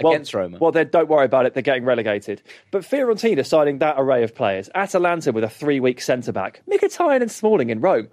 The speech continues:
Speaker 1: What happened? I absolutely love it. And I think you should watch Serie A.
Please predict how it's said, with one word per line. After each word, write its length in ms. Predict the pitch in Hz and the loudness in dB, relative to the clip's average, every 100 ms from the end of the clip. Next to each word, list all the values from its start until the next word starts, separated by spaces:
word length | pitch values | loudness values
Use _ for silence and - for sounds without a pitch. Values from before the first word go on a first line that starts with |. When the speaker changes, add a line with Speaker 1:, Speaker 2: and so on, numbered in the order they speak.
| _ _ _ _ _ | _ _ _ _ _
Speaker 1:
What 360 | 330 381 - | 2 2 2
happened? 640 | - - 262 - 196 110 - | -8 -4 -6 -2 -2 -2 -2
I 120 | 190 269 | 0 2
absolutely 520 | 190 - 190 180 120 | 0 0 0 0 0
love 240 | 139 175 | 2 2
it. 200 | 110 - _ _ _ _ | 0 -6 _ _ _ _
And 100 | 156 | 0
I 60 | - | 0
think 160 | 214 | 0
you 60 | 160 | -4
should 140 | 160 | -2
watch 180 | 151 160 | -2 -2
Serie 360 | - 160 131 143 | 0 2 4 2
A. 260 | 113 73 | 0 -4